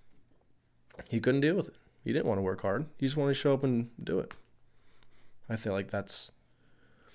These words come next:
me being so critical of myself, you know, people telling me, like, it was very hard, especially in high school,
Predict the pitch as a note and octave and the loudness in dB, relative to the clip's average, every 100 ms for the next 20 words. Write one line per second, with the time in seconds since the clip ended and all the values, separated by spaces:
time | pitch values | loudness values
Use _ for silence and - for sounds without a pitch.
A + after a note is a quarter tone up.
0 | - - - - - - - - A#2+ C#3+ | -20 -20 -20 -20 -18 -14 -12 -2 4 4
1 | C#3+ C#3+ A#2+ - A#2 A#2+ A#2 G#2 F#2+ - | 6 4 4 0 0 0 0 0 -2 -4
2 | A2+ - A2 G#2 G2+ - _ - C3+ A#2 | -6 -6 -6 -6 -6 -12 _ -2 0 2
3 | G#2 B2 A2 G2+ G2 - G#2 - - - | -2 0 -2 -2 -4 -6 -10 -14 -20 -20
4 | - - - - - - - _ _ _ | -20 -20 -20 -20 -20 -20 -20 _ _ _
5 | _ - - - - - - - D#3 D3+ | _ -20 -20 -20 -20 -18 -4 4 6 8
6 | F#3 - - G2+ B2 C3+ - E3+ C3 B2 | 6 4 2 4 2 -4 -12 -2 0 0
7 | F2+ F#2+ G2 - - | -2 -2 -4 -4 -12